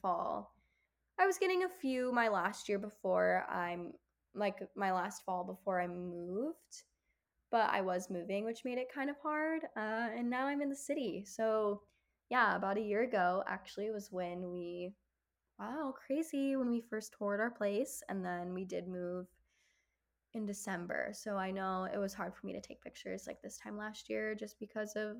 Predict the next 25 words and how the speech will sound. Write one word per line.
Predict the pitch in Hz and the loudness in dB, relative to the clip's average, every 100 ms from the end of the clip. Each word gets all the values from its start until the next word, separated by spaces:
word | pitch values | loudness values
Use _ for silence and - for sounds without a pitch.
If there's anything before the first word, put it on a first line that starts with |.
| - | -6
everything | 208 202 202 | -4 -4 -4
that | 190 | -6
was | 202 | -6
going | - 202 196 | -4 -4 -2
on. | - 208 208 226 - _ _ _ _ _ _ _ _ _ - | -2 -2 -4 -8 -12 _ _ _ _ _ _ _ _ _ -8
And, | 208 | -6
like, | 185 | -4
I | - | -4
was | - | -2
moving | 269 269 269 254 | 0 4 4 4
and | 220 | 2
I | 175 175 | 0 0
was | 170 - - _ _ _ _ _ _ _ | -4 -8 -16 _ _ _ _ _ _ _
working | 240 233 233 226 220 202 | 0 0 2 2 2 0
and, | 180 - - - _ _ | -2 -6 -10 -16 _ _
yeah, | 202 196 | -6 -4
it | - | -4
was | 220 | -2
a | |
lot. | 208 190 - - - - _ _ _ | 0 2 2 -2 -8 -18 _ _ _
But | - 196 185 180 - - - - - _ _ _ _ _ _ _ _ _ _ _ _ _ - | 0 4 4 0 -4 -10 -12 -12 -18 _ _ _ _ _ _ _ _ _ _ _ _ _ -8
now | 233 | -2
I'm | 269 | 0
here. | 254 - 269 320 - - 240 _ _ _ _ _ - - | -2 -2 0 2 0 -6 -12 _ _ _ _ _ -12 -4
And | 214 202 196 190 190 196 | 0 4 4 4 2 -2